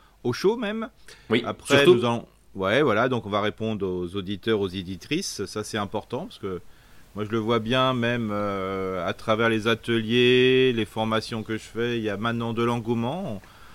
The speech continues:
Speaker 1: On, on serait pu croire être dans un, comme avant, je dirais, les gens sont motivés, ils ont envie de faire plein de choses, donc ça fait du bien. Euh, bien sûr, on va se focaliser sur deux semis, un qui est plutôt à l'intérieur et l'autre qui est plutôt à l'extérieur.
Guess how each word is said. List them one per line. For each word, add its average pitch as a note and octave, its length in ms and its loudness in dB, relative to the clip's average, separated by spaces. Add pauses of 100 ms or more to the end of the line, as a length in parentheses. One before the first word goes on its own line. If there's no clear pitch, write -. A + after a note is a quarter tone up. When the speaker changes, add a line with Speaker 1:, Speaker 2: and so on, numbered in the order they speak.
(220)
Speaker 1:
On, A2+ 80 -2
on - 20 -2
serait B2 240 0
pu D3 180 -6
croire C#3+ 500 2
être B2+ 280 -2
dans A2 260 -2
un, G#2 240 -2
comme B2 200 0
avant, A#2 420 2
je A#2 80 -10
dirais, G#2+ 440 0
les B2+ 100 -4
gens G#2+ 200 -8
sont G#2+ 180 -10
motivés, D3+ 760 0
ils C3 120 -2
ont A#2 60 -2
envie G#2+ 180 -10
de - 60 -20 (120)
faire G#2 220 0
plein D#3 240 -2
de D3 40 -6
choses, D#3 440 -2 (580)
donc A2 160 -6
ça A#2 140 -2
fait F3+ 180 2
du D3+ 140 0
bien. C#3 260 2 (840)
Euh, A2+ 280 4
bien C3+ 200 0
sûr, D3+ 320 2
on C3+ 80 -2
va A#2+ 260 2
se - 300 -10
focaliser B2 680 -2
sur A2+ 460 -2
deux G2+ 240 -2
semis, D3+ 540 0
un B2+ 180 -2
qui A#2+ 140 -6
est A2 40 -4
plutôt A2 360 -4
à - 20 0
l'intérieur A2 640 -2
et G2 40 -4
l'autre G2 220 -6
qui G2 100 -12
est - 20 -8
plutôt G2 240 -10
à F#2 60 -6
l'extérieur. F#2+ 580 -8